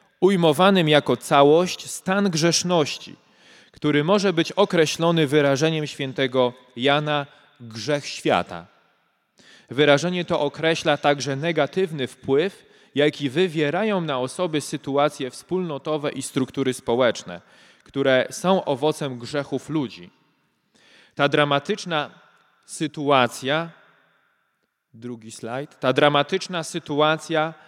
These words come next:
który cały, y, ta sy-, ta dramatyczna sytuacja świata, który cały leży w mocy złego, sprawia, że życie człowieka jest walką. W ciągu bowiem całej historii ludzkiej toczy się ciężka walka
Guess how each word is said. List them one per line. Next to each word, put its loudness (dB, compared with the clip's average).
który -2
cały, 4
y, -10
ta 0
sy-, -6
ta -2
dramatyczna 0
sytuacja 2
świata, -2
który 0
cały 0
leży -2
w -12
mocy -6
złego, -4
sprawia, 0
że 0
życie -4
człowieka -2
jest 0
walką. 2
W -14
ciągu -4
bowiem -6
całej 0
historii -4
ludzkiej -6
toczy -6
się -6
ciężka -4
walka 0